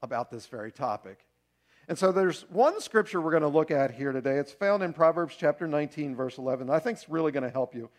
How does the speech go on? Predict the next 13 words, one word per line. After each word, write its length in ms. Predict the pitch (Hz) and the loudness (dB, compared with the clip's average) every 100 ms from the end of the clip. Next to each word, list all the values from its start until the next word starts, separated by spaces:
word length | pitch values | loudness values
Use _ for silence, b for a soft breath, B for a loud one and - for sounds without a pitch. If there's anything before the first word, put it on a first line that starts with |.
| b b | b b
Look 160 | 208 | 2
at 120 | 196 170 | 4 4
it 60 | |
with 200 | 143 131 | 2 -2
me. 180 | 131 120 b b b b | -4 -12 b b b b
Proverbs 320 | - 190 190 | 4 4 6
nineteen 280 | 208 214 196 | 4 2 4
eleven, 260 | 202 151 151 | 6 6 4
"A 60 | |
person's 480 | 147 240 247 233 170 165 151 | 4 6 6 2 -4 -8 2
wisdom 720 | 165 262 247 196 165 160 165 - | 4 6 2 4 4 4 -4 -10
yields 320 | 165 165 165 | 0 2 2
patience. 800 | - - 185 190 123 104 113 - | -2 -2 0 0 -8 -12 -16 -20